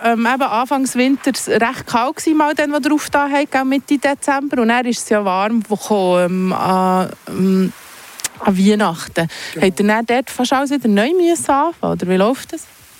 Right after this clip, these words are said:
Speaker 2: Also ich habe ziemlich um mich frisch angefangen jetzt, ja.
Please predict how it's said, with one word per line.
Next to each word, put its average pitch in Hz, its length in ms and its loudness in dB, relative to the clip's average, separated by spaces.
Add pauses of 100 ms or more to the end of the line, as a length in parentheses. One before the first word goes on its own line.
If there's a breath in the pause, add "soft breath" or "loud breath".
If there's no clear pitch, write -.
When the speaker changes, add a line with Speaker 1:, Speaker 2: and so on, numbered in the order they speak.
Speaker 2:
Also 170 260 0
ich 175 120 2
habe 151 840 0
ziemlich 175 420 2
um 175 120 0
mich 180 140 0
frisch 170 280 0
angefangen 180 560 0
jetzt, 190 280 -2
ja. 156 260 0